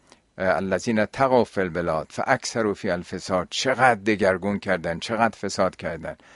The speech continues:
میگه همه اینا تو زباله‌دان تاریخ افتادن. بعد میگه که خب فهمیدین پیام چیه؟ "هل فی ذلک قسم لذی حجر"، فهمیدی که، اه، چه پیامی داشت؟ حالا باید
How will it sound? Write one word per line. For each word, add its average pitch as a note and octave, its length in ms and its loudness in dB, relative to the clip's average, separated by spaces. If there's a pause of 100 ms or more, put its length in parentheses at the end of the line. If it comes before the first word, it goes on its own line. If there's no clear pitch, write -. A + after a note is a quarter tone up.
(180)
میگه A#2+ 200 0
همه B2+ 340 2
اینا C3+ 220 6
تو C3 180 -2
زباله‌دان G#2+ 760 4
تاریخ G2 500 0
افتادن. D#2+ 520 -6 (1600)
بعد A2 200 4
میگه A2 220 0
که - 140 -6
خب A2 240 2
فهمیدین A#2 540 0
پیام G2 380 2
چیه؟ G#2 420 -2 (920)
"هل C3 220 4
فی B2 180 -4
ذلک G2+ 400 2
قسم F2+ 460 -2
لذی E2+ 360 -4
حجر"، G2 480 -4 (340)
فهمیدی F#2+ 440 -2
که، F#2 280 -2 (500)
اه، F2 300 -4 (300)
چه - 160 -2
پیامی F#2+ 580 2
داشت؟ G#2 480 -2 (200)
حالا G2+ 180 0
باید G2 240 2